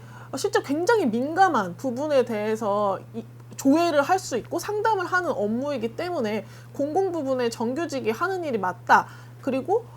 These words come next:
문재인 정부의 그런 정책에 따르면은 공공부문 전환이 이미 됐었어야 할 부분이었다. 이런 부분들은 짚지 않고 있는 겁니다. 그래서 오마이뉴스의 기사를 하나 소개해드리고 싶어요. 이 기사를 보면요.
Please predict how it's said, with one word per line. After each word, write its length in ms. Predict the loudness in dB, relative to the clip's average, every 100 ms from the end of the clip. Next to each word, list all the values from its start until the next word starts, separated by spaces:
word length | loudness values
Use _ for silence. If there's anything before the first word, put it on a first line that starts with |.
| -10
문재인 520 | -2 -2 0 -2 -2 0
정부의 480 | -2 2 6 6
그런 240 | 4 -2 -2
정책에 600 | -2 -4 -2 -2 0 4
따르면은 540 | 6 6 4 0 -2
공공부문 500 | -2 -2 -2 -2 -4
전환이 540 | -2 0 2 2 0 -2
이미 280 | 2 4 2
됐었어야 600 | -2 -4 -4 0 0 2
할 220 | 0 -2
부분이었다. 760 | -4 -4 -2 -2 -2 -2 -2 -4 -16 -8
이런 280 | 0 4 4
부분들은 520 | 2 0 0 -2 -2
짚지 320 | -4 -6 2
않고 380 | 2 2 2 2
있는 220 | 4 0
겁니다. 560 | -2 -6 -2 2 2 0 -8 -20 -10 0
그래서 320 | 2 4 4 4
오마이뉴스의 1600 | 4 6 6 6 4 0 -2 0 4 4 2 2 2 2 0 -4
기사를 500 | -2 4 6 4 2
하나 140 | 0
소개해드리고 540 | -2 -4 -2 -2 -2
싶어요. 580 | -4 -6 -2 2 2 2
이 220 | 0 -2 -2
기사를 340 | 0 2 4
보면요. 500 | 2 0 -2 0 0